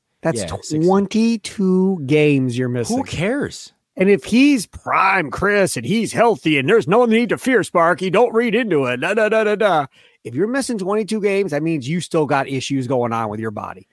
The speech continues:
Speaker 1: That's what that tells me. And I'm sorry, but when we start talking about this type of stuff, that is going to be a concern, because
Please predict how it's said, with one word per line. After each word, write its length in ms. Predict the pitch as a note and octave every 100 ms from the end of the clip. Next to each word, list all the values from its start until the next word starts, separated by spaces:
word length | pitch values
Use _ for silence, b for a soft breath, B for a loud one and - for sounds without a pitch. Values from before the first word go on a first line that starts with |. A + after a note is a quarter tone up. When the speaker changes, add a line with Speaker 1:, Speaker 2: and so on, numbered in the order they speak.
| _ _
Speaker 1:
That's 260 | B2 C#3
what 140 | D#3+ C#3
that 220 | C3+ C3
tells 320 | C#3 A#2 A2
me. 180 | G#2+ - _ _ -
And 240 | C#3 B2 -
I'm 340 | C3 F3 G3+
sorry, 540 | - G#3 A3+ D#3+ A#2+ - _ _ _
but 180 | D3 -
when 180 | B2+ A#2
we 160 | D#3
start 240 | G3 A#3 -
talking 280 | G3+ G3+
about 220 | G3+ F3 D#3
this 160 | G3+
type 220 | - D3
of 80 | B2
stuff, 340 | - A#2 G#2+ - _ _ _ -
that 380 | C#3+ D#3+ A3
is 140 | A#3+ E3
going 300 | D#3+ D3+ E3
to 80 | F#3
be 200 | C3 B2+
a 80 |
concern, 480 | C#3 E3+ E3 E4 D#4+
because 380 | B2+ C#3+ D#3 B2